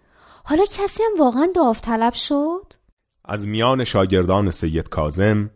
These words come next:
Speaker 2: فقط میرزا محیط کرمانی حاضر شد که این مأموریت مهم را به عهده بگیرد، اما سید کاظم قبول نکرد و به او گفت: "این دم شیر است،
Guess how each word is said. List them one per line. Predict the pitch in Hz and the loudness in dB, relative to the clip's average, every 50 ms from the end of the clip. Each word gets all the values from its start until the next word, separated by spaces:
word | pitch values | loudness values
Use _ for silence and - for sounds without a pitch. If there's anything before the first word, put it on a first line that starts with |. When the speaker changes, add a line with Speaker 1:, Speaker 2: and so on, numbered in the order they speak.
| _ _ _ _ _ _ _ _ _ | _ _ _ _ _ _ _ _ _
Speaker 2:
فقط | _ - 135 131 131 147 151 151 151 - 120 | _ -4 -2 0 2 2 0 0 -2 -6 -8
میرزا | 117 113 110 107 104 101 92 104 104 101 98 | -4 -4 -2 -2 -4 -4 -2 0 0 2 2
محیط | 98 98 92 90 127 127 - 135 - | 0 -2 -2 -2 -2 -2 0 -2 -2
کرمانی | - - 104 92 87 87 85 85 85 95 127 139 | 0 0 0 0 0 -2 -2 -4 -2 0 0 0
حاضر | 107 90 82 80 73 76 80 76 | 0 -2 -4 -4 -4 -6 -8 -8
شد | - - - 78 71 - - - _ _ _ _ _ _ _ - | -8 -8 -10 -10 -10 -10 -14 -20 _ _ _ _ _ _ _ -8
که | - 120 113 | -4 -2 0
این | 143 170 180 160 | 2 2 2 2
مأموریت | 131 120 107 98 92 90 85 82 87 80 - - | 2 0 0 0 0 -2 0 0 -2 -2 -2 -4
مهم | 78 78 76 76 85 107 127 113 | -6 -6 -4 -4 -2 -2 0 2
را | 101 98 95 92 | 2 4 2 2
به | 82 80 87 80 | 0 0 -2 -2
عهده | 73 - - - 120 127 | -4 -4 -4 -2 -2 0
بگیرد، | 101 82 69 - 73 - 62 - - - _ _ _ _ _ _ _ _ _ _ _ _ _ _ _ _ _ - | 0 -2 -4 -6 -8 -10 -10 -10 -12 -16 _ _ _ _ _ _ _ _ _ _ _ _ _ _ _ _ _ -2
اما | 90 90 87 85 82 76 73 | 0 0 2 2 0 0 -2
سید | - - - 80 78 78 80 73 - | -4 -4 -2 -2 -2 0 -2 -4 -4
کاظم | - - 76 73 71 85 110 120 120 120 113 107 | -4 -4 -2 -2 0 2 2 2 2 0 -2 -2
قبول | - 82 80 76 87 87 85 78 73 73 78 101 | -2 -2 0 0 0 -2 -2 -4 -6 -6 -6 -6
نکرد | 117 120 - 120 110 107 107 107 - _ _ _ _ _ _ _ _ _ _ _ - | -4 -4 -2 -2 -2 -2 -2 -4 -8 _ _ _ _ _ _ _ _ _ _ _ -6
و | 92 92 | -6 -4
به | 90 101 | 0 0
او | 104 117 131 131 120 | 0 2 0 0 0
گفت: | 113 123 139 147 156 156 151 - - - _ _ _ _ _ _ _ _ _ _ _ _ | 2 4 4 6 4 4 2 -4 -12 -20 _ _ _ _ _ _ _ _ _ _ _ _
"این | _ - 127 131 131 120 | _ 0 2 2 2 2
دم | 113 120 117 117 117 | 4 4 4 4 2
شیر | 110 - - - 143 139 95 82 | 0 -2 -2 -2 0 0 0 0
است، | 71 65 - - - - - - - | -2 -4 -8 -12 -16 -20 -20 -20 -20